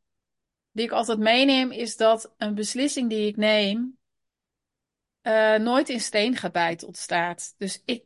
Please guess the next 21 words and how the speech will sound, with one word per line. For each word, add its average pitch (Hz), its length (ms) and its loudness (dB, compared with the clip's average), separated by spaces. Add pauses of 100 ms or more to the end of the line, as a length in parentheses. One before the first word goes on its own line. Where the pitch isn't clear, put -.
(120)
ik 220 220 -4
gun 277 300 0
het 302 120 -2
mezelf 220 460 2
altijd 220 920 0
om 214 540 -4 (640)
de 202 160 -4
ruimte 233 440 2
te 220 120 -2
houden 190 680 2
om 247 220 -4
terug 311 320 -2
te 339 100 -4
komen 254 380 2
op 214 120 -6
een 233 120 -6
beslissing 214 720 -2
of 226 320 -6
om, 233 520 -4 (100)
ehm, 214 720 -2 (440)
ja, 269 320 2